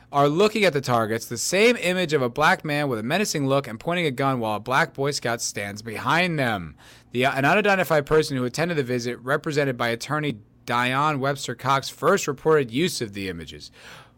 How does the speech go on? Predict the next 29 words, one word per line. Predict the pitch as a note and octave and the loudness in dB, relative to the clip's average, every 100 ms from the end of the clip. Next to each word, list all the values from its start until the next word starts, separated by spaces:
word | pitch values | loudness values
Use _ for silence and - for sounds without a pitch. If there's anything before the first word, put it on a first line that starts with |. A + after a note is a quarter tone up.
| _ | _
Who, | D3 | -2
when | D#3+ E3+ A3+ A3+ | 2 4 4 4
those | G#3 G#3 G3 | 2 4 2
children | - G#3 A#3 C4+ | 0 0 0 0
were | G#3 | 0
exposed | F3 - A3 C4 | 0 2 2 4
to | G#3+ | 2
those | F3+ | 2
images, | E3+ B2 G2+ A2 | 0 -4 -8 -10
to | - C#3+ | -6 -4
me | D#3 G#3+ C#4 | 0 4 4
it | D3+ | 2
was | C#3+ A#2 | 0 -4
a | G#2+ | -8
potential | - - D3 G#3 G#3+ G3 | -12 -8 -2 -2 0 -2
detrimental | D3+ E3+ F3 E3 D3 | -2 -2 -2 -2 -2
effects | C3+ C3+ C#3 | -2 -4 -4
on | G#2 | -8
how | G#2 B2 C#3+ | -2 2 2
they | C3 A#2 | 2 -2
view | A2 A#2 D3 | -4 -4 -4
black | B2+ A#2+ B2 - | -2 -4 -4 -4
men | A2+ A2+ | -6 -6
and | F#2+ | -8
black | G#2+ A#2+ A#2+ | -6 -6 -6
people | A#2+ A#2+ G2 | -10 -10 -10
that | G2 | -10
was | G2 F#2+ - | -12 -16 -10
indescribable. | D#3 F#3 E3+ D3+ - - B2+ A#2+ C3 E3+ D#3 C3 G2+ D#2 | -6 -6 -6 -4 -2 -4 -8 -6 0 2 2 0 -4 -8